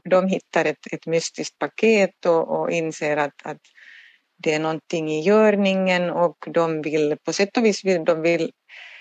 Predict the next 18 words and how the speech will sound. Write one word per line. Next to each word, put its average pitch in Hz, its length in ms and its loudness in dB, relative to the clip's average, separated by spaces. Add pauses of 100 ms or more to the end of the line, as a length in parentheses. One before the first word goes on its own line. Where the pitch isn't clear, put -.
(460)
eh, 151 400 0 (380)
leka 165 400 2
detektiver, 247 1160 4
men, 226 540 4
men 196 280 2
sen 202 200 2
inser 190 340 2
de 175 200 2
ju 170 60 2
också 165 360 0
att 147 160 0
det 156 100 0
här 151 220 0
är 143 60 -2
på 151 300 -2
allvar 147 580 2
och, 143 220 -2
och, 143 120 -2